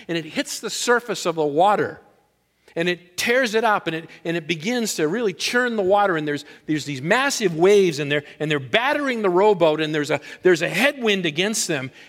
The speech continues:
and they're just not making any progress. In fact, they're even blown off course. All right, they're a long distance from the land, verse twenty-four. Then there's Jesus.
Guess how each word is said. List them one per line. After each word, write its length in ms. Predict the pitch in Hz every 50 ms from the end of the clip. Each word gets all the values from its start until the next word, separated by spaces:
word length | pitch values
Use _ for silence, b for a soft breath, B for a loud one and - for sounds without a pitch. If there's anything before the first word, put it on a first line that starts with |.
| B
and 160 | - 165 170 175
they're 120 | 175 165
just 500 | 147 - - 226 226 226 214 - - -
not 320 | 175 185 175 196 214 180
making 340 | 175 190 190 180 190 180 170
any 160 | 165 160 160
progress. 480 | 156 - - 202 233 269 269 233 - -
In 80 | 170 143
fact, 240 | - 165 165 160
they're 140 | - 175 175
even 220 | 190 190 190 190 185
blown 360 | - 170 170 190 214 226 220
off 260 | 226 220 226 226 -
course. 760 | - 247 294 330 302 240 - - - - - - - - _ _ _ _ _ _ _ _ _ _ _ _ _ _ _ _ _ _ _ _ _ _ _ _ _ _ _ _ _ _ _ _ _ _ _ _ _ _ _ _ _ _ _ _ _ _ -
All 60 | 135
right, 100 | 196 262
they're 100 | 233 202
a 60 | 175
long 440 | 156 147 160 208 247 269 285 285 262
distance 400 | 277 285 - - 294 277 240 -
from 180 | - 240 233 233
the 80 | 226
land, 400 | 220 226 233 247 240 220 185 139
verse 300 | 120 131 127 113 - -
twenty-four. 500 | - - 131 117 117 _ - 107 92 _ _ _ _ _ _ _ _ _ _ _ _ _ _ _ _ _ _ _ _ _ _ _ _ _ _ _ _ _ _ _ _ _ _ _ _ _ _ _ _ _ _ _ _ _ _ _ _ _ _ _ _ _ _ _ _ _ _ _ _ _ _ _ _ _ _ _ _ _ _ _ _ _ _ _ _ _ _ _ _ _ _ _ _ _ _ _ _ _ _ _ _ _ _ _
Then 120 | 98 120
there's 160 | 147 175 180
Jesus. 560 | 151 196 226 247 196 - - - - - -